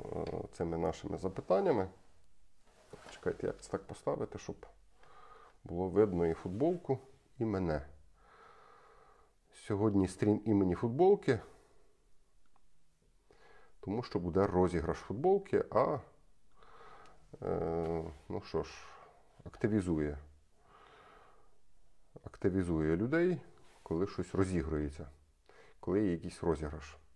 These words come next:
Так, я певно, що ще буду совгати довго, <laughs> щоб було, щоб було видно. Так, два слова про футболки. Два слова про футболки. Е,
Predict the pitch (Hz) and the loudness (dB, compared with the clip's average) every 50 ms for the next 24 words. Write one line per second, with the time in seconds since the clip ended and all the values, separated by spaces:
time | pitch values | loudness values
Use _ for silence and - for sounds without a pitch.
0 | - - - - - - - - - - - - - - _ _ - - - - | -20 -20 -20 -20 -20 -20 -20 -20 -20 -20 -20 -20 -20 -20 _ _ -16 -16 -16 -16
1 | - - - - - - - - - - 95 - - - 90 87 87 85 - - | -16 -20 -20 -20 -20 -20 -20 -14 -12 -10 -10 -8 -6 -4 -4 -2 -4 -4 -8 -10
2 | - - - 87 82 85 85 85 - - 87 80 80 78 - - 92 - - - | -10 -8 -6 -6 -6 -6 -8 -2 2 4 4 4 4 0 -2 -2 0 0 2 2
3 | 131 82 73 - - - - - - - - 95 92 - - - - - - - | 2 0 0 -4 -10 -12 -14 -16 -16 -12 -10 -6 -2 0 0 0 -2 -6 -14 -16
4 | - - - - - - - - 98 87 92 87 87 82 80 76 73 80 - - | -14 -14 -14 -14 -14 -10 -4 -2 0 2 4 4 4 6 4 4 2 0 -8 -8
5 | - - - - - - - - - 135 110 87 95 135 160 - - 165 160 143 | -10 -14 -14 -14 -14 -14 -8 0 4 4 6 8 8 8 8 10 10 10 10 10
6 | - 127 117 - 131 113 101 87 80 - - - - - - - - - - - | 8 6 4 2 2 4 4 4 4 4 0 -8 -14 -16 -20 -20 -20 -20 -20 -20
7 | - - - - - - - - - - - - - - 92 92 104 123 117 - | -20 -20 -20 -20 -20 -20 -20 -20 -20 -20 -20 -20 -12 -4 4 8 8 8 10 10
8 | - 113 104 92 87 85 - 92 - - 131 131 147 175 202 208 202 180 196 - | 10 10 10 10 8 6 4 2 4 4 4 4 8 12 12 12 12 10 6 2
9 | - 107 104 104 101 98 - - - 92 87 87 87 87 87 85 85 85 85 85 | 4 6 8 8 8 6 4 2 0 0 2 2 2 2 2 2 2 0 0 0
10 | 85 85 82 | 0 -2 -2